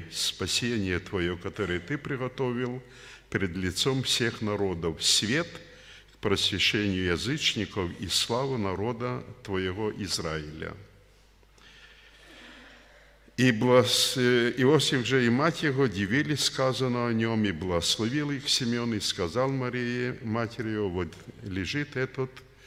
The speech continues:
на падение и на восстание многих в Израиле, и предмет пререкания,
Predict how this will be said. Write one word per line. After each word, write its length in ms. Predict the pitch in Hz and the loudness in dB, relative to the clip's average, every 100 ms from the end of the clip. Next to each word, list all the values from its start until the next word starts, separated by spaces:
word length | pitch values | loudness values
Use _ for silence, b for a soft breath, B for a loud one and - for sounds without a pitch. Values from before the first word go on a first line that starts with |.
| B B - | B B -6
на 140 | 92 | -4
падение 800 | - 92 87 120 135 131 131 127 | -2 -4 0 0 0 0 -2 -2
и 80 | 104 | -2
на 140 | 98 | -2
восстание 640 | 92 90 - - 110 117 107 | -2 0 2 2 2 2 2
многих 520 | 95 95 123 107 104 - | 0 0 -2 -4 -8 -8
в 60 | 98 | -8
Израиле, 640 | 82 101 87 80 78 78 78 - B B B B | -4 -2 0 -2 -4 -8 -12 -16 B B B B
и 160 | 101 | -6
предмет 560 | 92 - 87 92 135 139 | -6 -4 -4 -2 -2 -2
пререкания, 800 | 123 117 107 - 87 82 78 | -4 -2 -4 -4 -2 -2 -6